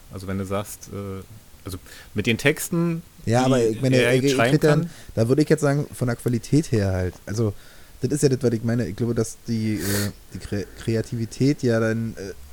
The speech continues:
Speaker 2: unemotional ist und eigentlich Algorithmen erfüllt. Und wenn du jetzt, natürlich kannst du was Neues erstellen, aber ist es denn kreativ? Also kann sich das denn wirklich messen? Also wenn die zum Beispiel, wenn du jetzt zum Beispiel sagst, das hat jetzt einen Fotowettbewerb, äh,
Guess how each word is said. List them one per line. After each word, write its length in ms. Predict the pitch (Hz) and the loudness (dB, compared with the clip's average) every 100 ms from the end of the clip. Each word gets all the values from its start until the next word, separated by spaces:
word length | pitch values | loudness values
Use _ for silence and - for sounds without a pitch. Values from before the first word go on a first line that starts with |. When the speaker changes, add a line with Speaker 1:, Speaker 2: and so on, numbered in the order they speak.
| - - - | -18 -12 -2
Speaker 2:
unemotional 680 | 131 131 127 - 123 113 117 | 0 2 0 -2 -2 -2 -2
ist 140 | 110 | -2
und 140 | 113 78 | -4 -6
eigentlich 400 | 110 113 110 104 | -6 -6 -8 -6
Algorithmen 480 | 110 107 113 131 | -4 -4 -2 -2
erfüllt. 340 | 113 - 101 98 | -4 -2 -4 -4
Und 160 | 101 | -4
wenn 120 | 98 107 | -2 -2
du 40 | |
jetzt, 160 | 104 - | -2 -4
natürlich 320 | 107 - 123 | -6 -4 -4
kannst 180 | - 110 | -4 -4
du 60 | 110 | -4
was 60 | |
Neues 200 | 101 117 | -2 -2
erstellen, 360 | 113 110 98 98 | -2 -4 -4 -4
aber 160 | 95 85 | -4 -6
ist 120 | - | -6
es 60 | 117 | -4
denn 160 | 107 | -6
kreativ? 520 | - 101 98 - 131 - - - | -4 -4 -2 -4 -4 -10 -18 -12
Also 160 | 92 101 | -6 0
kann 220 | - 117 | 4 4
sich 140 | 110 - | 0 -4
das 100 | 104 | -4
denn 160 | 107 | -4
wirklich 280 | 101 - - | -4 -8 -6
messen? 320 | 104 - 92 - - - - - - - | -6 -6 -8 -10 -20 -20 -20 -20 -18 -6
Also 180 | 104 104 | -4 0
wenn 100 | 110 | 0
die 120 | 107 | -2
zum 140 | 110 | -4
Beispiel, 320 | 104 - 113 104 | -4 0 0 0
wenn 100 | 107 | 0
du 60 | |
jetzt 120 | 110 - | 0 0
zum 80 | 110 | -4
Beispiel 220 | - 110 | -2 0
sagst, 200 | 107 - | 0 0
das 80 | 110 | -2
hat 100 | 107 | -2
jetzt 120 | - | -4
einen 220 | - 117 | -2 0
Fotowettbewerb, 580 | 123 104 - 92 92 - | 0 -2 -4 -4 -4 -4
äh, 600 | 85 - - 92 90 | -8 -8 -10 -6 -6